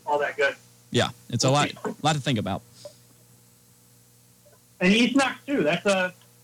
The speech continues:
Speaker 1: that's a program that finally joined the, uh, the A P state rankings. You know, take those with a grain of salt. Um, but that's a, that's another team that I'm sure will be a, will be a tough out.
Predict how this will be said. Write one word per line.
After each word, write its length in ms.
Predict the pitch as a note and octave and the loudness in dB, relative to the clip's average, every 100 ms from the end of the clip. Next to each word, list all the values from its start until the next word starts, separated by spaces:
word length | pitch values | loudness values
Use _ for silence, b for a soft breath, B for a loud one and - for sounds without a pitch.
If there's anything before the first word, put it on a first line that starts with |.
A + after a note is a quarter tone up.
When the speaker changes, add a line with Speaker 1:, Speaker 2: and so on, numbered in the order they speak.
| E3+ | -18
Speaker 1:
that's 120 | E3 | -12
a 60 | |
program 400 | F#3+ F#3 F3+ E3+ E3+ | -2 -2 0 0 0
that 200 | E3 - | -2 0
finally 380 | E3+ E3+ E3 | 0 2 0
joined 400 | C#3+ E3 E3 E3 | 0 0 2 0
the, 160 | D#3 D3+ | 0 0
uh, 260 | D3+ D3+ D3 - | 2 2 -2 -6
the 140 | D#3+ - | -20 -8
A 120 | D#3+ | -8
P 200 | D#3 E3+ - | -8 -14 -16
state 180 | E3 D3+ | -18 -6
rankings. 480 | D#3 D#3+ E3 E3+ D#3 | -2 -2 0 -2 -2
You 80 | D3 | 0
know, 120 | D3 | 0
take 220 | D3 E3 | 0 -2
those 160 | E3 D#3 | 0 0
with 140 | D#3+ | -4
a 20 | |
grain 260 | C#3+ D#3 D3 | -2 0 0
of 80 | C#3+ | 0
salt. 280 | D#3 D#3+ - - _ _ _ - | 0 0 -2 -14 _ _ _ -8
Um, 220 | C#3 C#3 | -4 -2
but 140 | C3 | 0
that's 200 | C#3+ D3 D#3 | 0 0 2
a, 260 | D3 C#3+ C3+ | 0 0 -6
that's 180 | C3+ | -10
another 280 | D3+ D3 D3 | -2 -2 -2
team 300 | - D3+ C#3 | -6 -6 -2
that 160 | C#3 C#3 | 0 0
I'm 100 | C3+ | 0
sure 460 | - D3+ C#3+ C#3 - - - _ - | -2 0 0 -2 -8 -20 -20 _ -20
will 140 | C#3+ C#3 | -6 -2
be 140 | C#3+ | 2
a, 200 | C#3 C3+ | 2 0
will 120 | C#3 C#3+ | -2 0
be 80 | |
a 60 | C#3+ | 0
tough 260 | - D3 C#3+ | 0 -2 0
out. 260 | C3 - | 0 -2